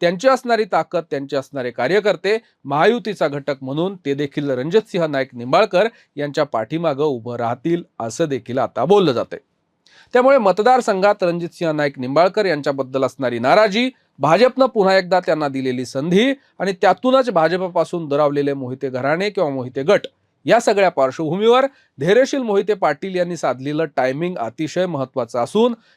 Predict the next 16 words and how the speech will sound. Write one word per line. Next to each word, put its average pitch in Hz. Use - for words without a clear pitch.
त्याचं 214
पर्यवसन 190
लोकसभा 143
निवडणुकीमध्ये 180
आपल्याला 160
लवकरच 120
पाहायला 175
मिळेल. 160
आणि 240
या 285
सगळ्या 254
राजकीय 226
डावपेचांच्या 175
बळावर 156
मोहिते 139
पाटील 214